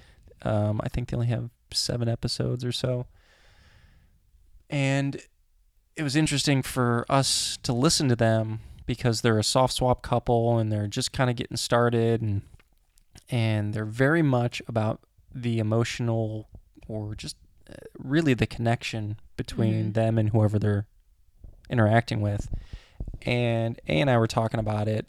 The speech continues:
Speaker 1: <laughs> and we're that way too, to some extent, to a certain extent. And I know me personally, um, I'm much more interested in sex when there is an emotional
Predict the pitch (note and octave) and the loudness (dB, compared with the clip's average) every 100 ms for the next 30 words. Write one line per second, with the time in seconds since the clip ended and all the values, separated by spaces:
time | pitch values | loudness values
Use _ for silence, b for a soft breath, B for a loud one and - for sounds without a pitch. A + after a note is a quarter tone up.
0 | _ _ - - C#3 A#2 A#2 B B B | _ _ -4 0 0 -2 -8 B B B
1 | B B C3+ E3+ A3+ G3+ C#3 C3+ B2 - | B B -2 0 4 4 4 4 2 6
2 | F#3 C#3 G#2 A2 B2 - - A#2 - C3+ | 8 8 6 0 -4 -4 0 2 2 0
3 | A#2 G#2+ - - _ _ _ _ _ _ | -2 -2 -4 -10 _ _ _ _ _ _
4 | - B2 - - A#2 - A#2 G#2 G#2 - | -2 0 2 0 0 0 0 0 -4 -10
5 | - _ B2+ C3 D3 C#3 B2+ A#2+ - - | -20 _ 2 4 6 8 6 4 0 -14
6 | - - C3 B2+ B2+ A#2+ A#2 - - - | -20 -8 0 2 4 2 -2 -2 2 4
7 | A3+ - A2+ G#2+ G#2 G#2 - b b b | 2 0 0 4 4 2 -4 b b b
8 | b - - - A2 G#2 A2 A2+ - _ | b -20 -14 -6 -4 -2 -4 -8 -14 _
9 | - C3 B2+ C3 C3+ D3 - C#3 B2+ B2 | -4 -2 0 2 6 6 4 2 4 4
10 | B2 A#2+ A#2+ A#2 G#2+ A#2 A2+ - A#2+ A2+ | 2 0 0 0 2 0 0 -2 0 2
11 | A#2+ A2+ A#2 G#2+ A2 - A2 G#2 | 2 2 0 2 0 0 -4 -4